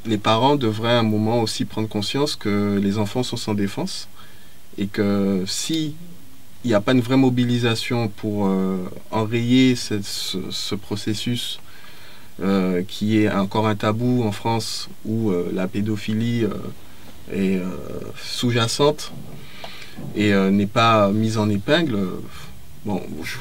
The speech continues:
pense à justement ces associations qui se battent au quotidien et depuis des années pour pouvoir, en fait, euh, porter certaines affaires en justice et que beaucoup de dossiers sont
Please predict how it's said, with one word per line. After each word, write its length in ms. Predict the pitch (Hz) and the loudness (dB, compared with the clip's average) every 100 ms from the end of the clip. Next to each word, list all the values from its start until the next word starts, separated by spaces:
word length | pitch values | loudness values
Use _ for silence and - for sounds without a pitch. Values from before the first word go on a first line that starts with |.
| - | -4
pense 240 | 113 - | -2 0
à 260 | 110 101 98 | 2 4 2
justement 440 | 107 - 113 120 127 | 0 -2 0 2 2
ces 240 | 120 110 | 0 0
associations 640 | 104 110 104 110 107 120 | 0 0 0 0 0 -2
qui 100 | 110 | -4
se 140 | 98 110 | -4 -2
battent 260 | 104 101 98 | 0 0 -2
au 40 | |
quotidien 540 | 107 101 - 98 113 | -4 -4 -2 0 2
et 60 | 110 | 2
depuis 280 | 101 92 95 | 2 -2 -2
des 240 | 98 98 | 0 0
années 420 | 104 107 113 117 120 - - - - | 2 2 2 0 -4 -10 -12 -12 -10
pour 120 | 95 | -8
pouvoir, 440 | 107 101 110 107 | -4 0 4 4
en 60 | 101 | 4
fait, 380 | 101 113 104 107 | 2 0 2 2
euh, 360 | 98 98 98 101 - - - - | 4 4 2 0 -6 -12 -10 -4
porter 440 | 104 107 127 120 | -2 2 4 4
certaines 400 | 120 110 104 110 | 2 0 0 2
affaires 280 | 107 101 110 | 0 0 0
en 80 | 101 | 0
justice 720 | 104 101 - 123 123 - - - - - - | -2 -6 0 0 0 -4 -8 -10 -12 -10 -8
et 80 | |
que 680 | 95 104 95 95 90 90 87 - - | -4 0 2 2 2 0 -4 -8 -6
beaucoup 220 | 107 104 123 | -4 -2 0
de 120 | 113 | 0
dossiers 460 | 107 110 - 113 110 | 0 -2 0 0 0
sont 420 | - 98 95 | 0 0 0